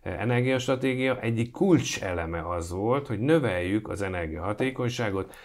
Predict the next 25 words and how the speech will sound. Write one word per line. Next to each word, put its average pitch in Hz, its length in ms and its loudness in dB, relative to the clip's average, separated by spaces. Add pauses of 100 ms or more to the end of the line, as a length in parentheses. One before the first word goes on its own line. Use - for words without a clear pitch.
(200)
Nem 139 320 2
azt 135 280 0
jelenti 95 460 2
az 87 120 -4
energiahatékonyság, 87 1080 -4
hogy - 160 -6
fázzak 85 580 -4
a 87 40 -2
lakásomban, 90 720 -2
az, 101 160 -4
hogy 101 240 -6
ugyanúgy 147 540 2
érjem 107 440 2
el 87 280 -6
azt - 320 -6
a 87 80 -6
kényelmi 95 480 -4
fokozatot, 87 600 -6
amit 92 240 -6
én 90 140 -4
eddig 82 280 -4
megszoktam, 82 580 -8
vagy 78 140 -6
én 87 160 -4
szeretek, 120 540 -4